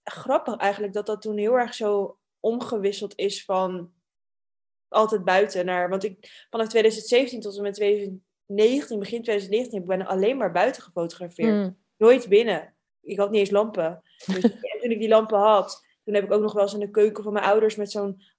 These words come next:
Speaker 1: weet je, zo'n opbouwachtergrond
Speaker 2: Ja.
Speaker 1: gedaan.
Speaker 2: <laughs>
Speaker 1: Helemaal gek.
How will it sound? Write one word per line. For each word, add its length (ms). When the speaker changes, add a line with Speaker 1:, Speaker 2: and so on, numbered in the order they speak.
Speaker 1:
weet 120
je, 100
zo'n 220
opbouwachtergrond 960
Speaker 2:
Ja. 140
Speaker 1:
gedaan. 680
Speaker 2:
<laughs> 400
Speaker 1:
Helemaal 300
gek. 400